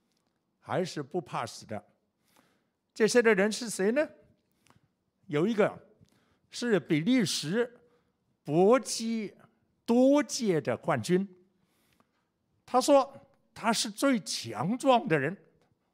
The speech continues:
，“我是比利时最强壮的人，我不会打疫苗，也不需要戴口罩。”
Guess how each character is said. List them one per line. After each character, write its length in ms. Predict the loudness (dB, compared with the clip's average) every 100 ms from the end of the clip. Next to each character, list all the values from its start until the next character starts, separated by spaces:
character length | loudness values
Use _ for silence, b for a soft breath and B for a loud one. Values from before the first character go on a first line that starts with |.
| _
，“我 280 | 4 4 4
是 240 | 0 -2
比 360 | -2 -4 -2 0
利 100 | -2
时 180 | -2
最 320 | -8 -8 -8 -10
强 440 | -16 -14 -10 -8
壮 220 | 0 2 4
的 120 | 2
人， 280 | 2 -2 -10 _ _ _ _ _ _ _ _ _
我 320 | -6 2 2
不 260 | 4 4 6
会 220 | 6 4
打 180 | 4 2
疫 140 | 2
苗， 280 | 4 4 2 -4 _ _ _ _ _ _ _
也 240 | -8 -4 -2
不 180 | 0 0
需 180 | 4
要 140 | 4 6
戴 180 | 4 4
口 220 | 4 4
罩。” 340 | 4 4 -2